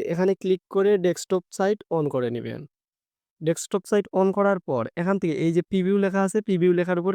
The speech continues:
ক্লিক করবেন। প্রিভিউ লেখার উপর ক্লিক করার পর দেখেন কি হয়েছে, এই যে আমার ওয়েবসাইট দেখাচ্ছে, ওয়েবসাইটে যদি অ্যাড রান করানো থাকে,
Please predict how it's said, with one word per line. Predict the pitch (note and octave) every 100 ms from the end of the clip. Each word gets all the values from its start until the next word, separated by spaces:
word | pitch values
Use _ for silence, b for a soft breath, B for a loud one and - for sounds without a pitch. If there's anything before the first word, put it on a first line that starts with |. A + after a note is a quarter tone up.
| F3+
ক্লিক | D3+ -
করবেন। | B2+ A#2 A#2+ C#3 _ _ _ _ _ _ _ _ _ _ _ _ _ _ _ _ _ _ _ _ _ _ _ _ _ _ _ _ _ _ _ _ _ _ _ _ _ _ _ _ _ _ _ _ _ _ _ _ _ -
প্রিভিউ | F3+ F#3+ G3+
লেখার | G3+ G3+ G3
উপর | F#3+ G3 -
ক্লিক | G3 -
করার | G3 F#3+ E3
পর | D#3 C#3+
দেখেন | C3+ B2+ A#2 C#3 b b -
কি | D#3+
হয়েছে, | D3 C3 C3 B2 - E3+
এই | G#3 F#3
যে | D#3 D3+
আমার | D#3+ D#3+
ওয়েবসাইট | E3+ E3 F#3 E3
দেখাচ্ছে, | E3 E3+ - G3 -
ওয়েবসাইটে | F3+ E3+ - F3+ F#3
যদি | F3 F3 E3+
অ্যাড | E3+ E3+
রান | E3 E3
করানো | F3 F3 F#3 F3+
থাকে, | F3